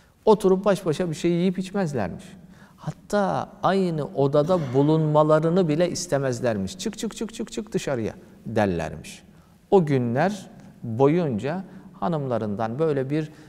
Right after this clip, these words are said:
salgın hastalığa kapılmış gibi sanki uzak dururlarmış. Şimdi bu olay Peygamber Efendimiz'e gelip soruluyor.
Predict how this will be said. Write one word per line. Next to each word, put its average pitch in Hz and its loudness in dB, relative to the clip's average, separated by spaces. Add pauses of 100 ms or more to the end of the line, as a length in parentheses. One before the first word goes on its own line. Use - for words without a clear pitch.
(200)
salgın 156 0
hastalığa 127 0
kapılmış 123 -4
gibi 92 -4
sanki 95 -4 (360)
uzak 135 -2
dururlarmış. 80 -8 (580)
Şimdi 175 -2
bu 208 4
olay 151 2
Peygamber 151 0
Efendimiz'e 107 -2 (320)
gelip 147 -2
soruluyor. 101 -4